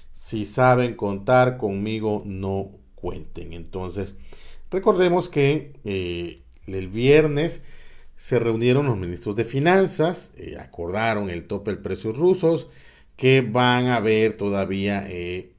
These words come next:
el precio, el precio mayor del límite que determinen los países. Todavía no se ha trascendido una cifra concreta y solo se precisó en aquel momento que el tope inicial se basaría en cuestiones técnicas.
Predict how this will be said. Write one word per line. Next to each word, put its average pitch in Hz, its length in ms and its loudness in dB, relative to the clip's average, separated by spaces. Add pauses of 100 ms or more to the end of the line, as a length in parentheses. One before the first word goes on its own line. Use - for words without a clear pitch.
(200)
el 98 200 -8
precio, 98 720 -4
el 87 120 -10
precio 95 320 -6
mayor 92 320 -2
del 104 160 -2
límite 143 600 2 (420)
que 92 120 -6
determinen 98 400 -2
los 110 140 -4
países. 147 580 2 (140)
Todavía 123 520 4
no 113 120 -4
se 117 80 -4
ha 104 40 0
trascendido 101 540 -4
una 104 160 -2
cifra 98 380 -6
concreta 117 680 -4 (400)
y 101 80 -10
solo 117 300 2
se 120 180 0
precisó 120 420 -2
en 139 60 0
aquel 120 220 -2
momento 117 320 -4
que - 80 -8
el 95 100 -4
tope 110 220 -4
inicial 110 320 -4
se 123 80 -2
basaría 104 500 -2 (460)
en 107 180 -4
cuestiones 104 460 -4
técnicas. 156 640 -4